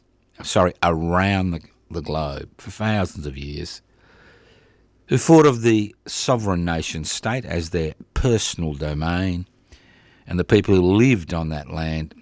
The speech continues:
as basically their slaves. Simple concept. And the state had one role,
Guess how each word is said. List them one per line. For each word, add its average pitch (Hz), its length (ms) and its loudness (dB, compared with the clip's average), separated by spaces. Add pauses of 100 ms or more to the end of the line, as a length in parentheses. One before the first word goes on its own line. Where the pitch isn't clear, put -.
(180)
as 78 140 -10
basically 76 680 -10
their 73 200 -10
slaves. 71 880 -10 (220)
Simple 92 380 -6
concept. - 560 -12 (560)
And 107 100 2
the 110 80 4
state 139 380 6
had 104 160 4
one 101 440 4
role, 73 380 -4